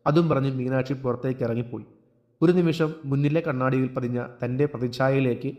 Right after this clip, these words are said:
മാലതി നോക്കി. ഇത് തൻ്റെ പുനർജന്മമാണോ എന്ന് അവൾക്ക് തോന്നിപ്പോയി. മീനാക്ഷിയുടെ ആവശ്യപ്രകാരം നന്നായി തന്നെ അവർ അണിഞ്ഞൊരുങ്ങി പുറത്തേക്ക് വന്നു.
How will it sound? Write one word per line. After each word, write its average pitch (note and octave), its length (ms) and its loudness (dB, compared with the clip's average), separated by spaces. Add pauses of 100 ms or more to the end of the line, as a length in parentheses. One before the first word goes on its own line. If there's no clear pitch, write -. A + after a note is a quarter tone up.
മാലതി B2 360 0
നോക്കി. A#2+ 320 -4 (480)
ഇത് F3+ 160 4
തൻ്റെ C#3+ 240 4 (200)
പുനർജന്മമാണോ C#3 880 0
എന്ന് B2 240 -4 (100)
അവൾക്ക് A#2+ 360 -6
തോന്നിപ്പോയി. A#2+ 420 -4 (340)
മീനാക്ഷിയുടെ C3 560 2
ആവശ്യപ്രകാരം C3 680 0 (400)
നന്നായി C#3+ 340 2
തന്നെ C3 280 -2 (120)
അവർ A#2 200 -4 (100)
അണിഞ്ഞൊരുങ്ങി B2+ 500 -2
പുറത്തേക്ക് B2+ 520 -4
വന്നു. A2+ 220 -4